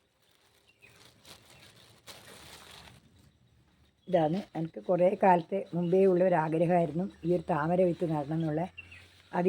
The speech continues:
ഇന്ന് സാധിക്കാൻ പോവാ ഇന്ന്. അത് ഇന്ന് കിട്ടി. ഞാൻ ഇനി ഇതിപ്പം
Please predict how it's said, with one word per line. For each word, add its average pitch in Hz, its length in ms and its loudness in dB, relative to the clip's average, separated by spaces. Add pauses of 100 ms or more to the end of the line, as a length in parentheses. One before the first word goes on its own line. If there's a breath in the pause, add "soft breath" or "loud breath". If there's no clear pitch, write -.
ഇന്ന് 175 180 0 (100)
സാധിക്കാൻ 170 500 2
പോവാ 160 260 2
ഇന്ന്. 165 140 -2 (1080)
അത് 170 160 -8
ഇന്ന് 180 200 -2
കിട്ടി. 185 300 -6 (460)
ഞാൻ 175 200 -6
ഇനി 175 140 -6 (100)
ഇതിപ്പം 185 300 -4